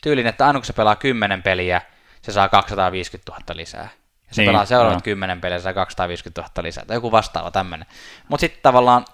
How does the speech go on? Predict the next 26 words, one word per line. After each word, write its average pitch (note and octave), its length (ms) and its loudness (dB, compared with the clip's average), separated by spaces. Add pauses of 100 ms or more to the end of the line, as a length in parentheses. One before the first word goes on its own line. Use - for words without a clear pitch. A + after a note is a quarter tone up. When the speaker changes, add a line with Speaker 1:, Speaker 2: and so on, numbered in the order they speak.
(460)
Speaker 1:
Dallasin G2+ 320 4
ei G#2 60 0
ole A#2+ 40 -2
pakko C#3+ 300 4
sitä - 100 -2
peluuttaa, G#2+ 440 4
jos G2 120 -2
se A2 60 4
ei G#2+ 60 2
pelaa F2+ 220 0
hyvin. E2+ 320 -10
Et - 120 -14
siinä F2+ 180 -10
Speaker 2:
Niin, F2 60 -12
Speaker 1:
mielessä C3 260 4
Speaker 2:
niin, - 0 -
Speaker 1:
niinku A#2+ 160 4
Speaker 2:
ja G#2+ 80 6
Speaker 1:
aika G#2+ 60 4
Speaker 2:
se, G#2 340 4
että F#2 160 0
Speaker 1:
riskitön. - 800 -10
Speaker 2:
ja G2 240 0 (720)
riskitön G#2+ 540 0
ainoastaan F#2+ 760 0
louk-, G2 340 0